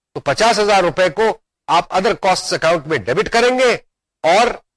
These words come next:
کریڈٹ، بینک، کیش جو بھی ہے اس کو کر۔ تو یہی تین ٹرانزیکشنز آپ نے کی۔ اب at the end of the accounting period ان کا کیا ہوگا؟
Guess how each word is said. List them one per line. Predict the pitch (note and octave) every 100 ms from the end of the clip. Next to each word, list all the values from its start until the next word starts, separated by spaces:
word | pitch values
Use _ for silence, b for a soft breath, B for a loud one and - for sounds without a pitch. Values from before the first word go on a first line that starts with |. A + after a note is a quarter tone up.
| _ _ _ _ _ -
کریڈٹ، | E3 F#3+ F3+ - - - _
بینک، | C#3 D#3+ E3+ E3 _
کیش | D3 D3+ D3+ - -
جو | B2 B2
بھی | A#2+
ہے | A#2 F#3 - _ -
اس | -
کو | A#2+
کر۔ | - - _ _ _ _ _ _ _ _ _ _ _ _ _ _ -
تو | F#3+
یہی | G3+ G#3 C#4 - _ _ _ _ _ _
تین | B3 C4
ٹرانزیکشنز | A3 G3 E3 D3 C#3+ - F3+ G#3+ - - _ _ _ _ _ _ _ _ _ _ _ - -
آپ | C#3 D3
نے | D3 F#3+ G#3 _ _ _ _
کی۔ | G#2+ F2 _ _ _ _ _ _ _ _ _ _ _ -
اب | C#4+
at | C4+ A#3
the | G3+ A#3 -
end | D4 D#4
of |
the | A3+ C4
accounting | G3+ G3 F#3+ G3 E3
period | E3+ E3+ G#3+ - _ -
ان | G3
کا | F3
کیا | E3+ E3+ D3+
ہوگا؟ | E3+ E3+